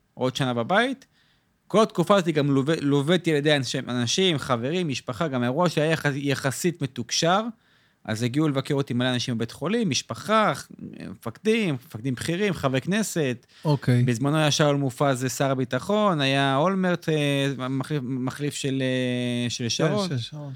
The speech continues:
Speaker 2: כן, נכון.
Speaker 1: אז הגיעו מלא אנשים לבקר ולתמוך, וכל אחד שמגיע נותן לך איזה צ'פחה, אומר לך, "אתה,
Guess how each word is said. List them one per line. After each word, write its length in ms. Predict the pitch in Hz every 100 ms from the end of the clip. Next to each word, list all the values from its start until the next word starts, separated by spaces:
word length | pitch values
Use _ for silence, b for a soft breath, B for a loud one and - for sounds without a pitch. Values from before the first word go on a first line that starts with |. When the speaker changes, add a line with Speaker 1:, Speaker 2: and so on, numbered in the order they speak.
| -
Speaker 2:
כן, 60 | 139
נכון. 260 | 120 -
Speaker 1:
אז 120 | 113
הגיעו 200 | 147 214
מלא 260 | 226 226 220
אנשים 220 | 208 208
לבקר 540 | 208 190 - 233 226 196
ולתמוך, 760 | 196 202 202 190 180 208 214 175
וכל 200 | 185 208
אחד 180 | 196 190
שמגיע 380 | 190 190 190 190
נותן 200 | 175 180
לך 140 | 160
איזה 180 | 190 165
צ'פחה, 440 | - 185 180 190
אומר 160 | 185 180
לך, 160 | 170 175
"אתה, 240 | 160 165